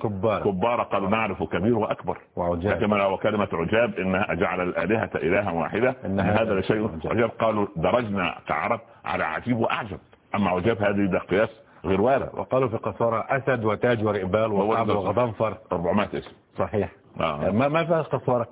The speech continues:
Speaker 2: وما، يعني، لا، وضعها البشر بن الحارث في قصيدته لما خطب ابنة عمه فاطمة.
Speaker 1: نعم.
Speaker 2: "فاطمة، لو رأيت ببطن خط وقد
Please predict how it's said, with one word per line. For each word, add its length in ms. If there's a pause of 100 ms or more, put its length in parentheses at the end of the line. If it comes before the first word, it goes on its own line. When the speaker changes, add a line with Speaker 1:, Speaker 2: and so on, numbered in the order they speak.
Speaker 2:
وما، 560
يعني، 200
لا، 260
وضعها 340
البشر 280
بن 180
الحارث 400
في 80
قصيدته 520
لما 380
خطب 320 (180)
ابنة 260
عمه 480 (100)
فاطمة. 360 (220)
Speaker 1:
نعم. 200 (320)
Speaker 2:
"فاطمة، 340
لو 140
رأيت 340
ببطن 340
خط 260
وقد 320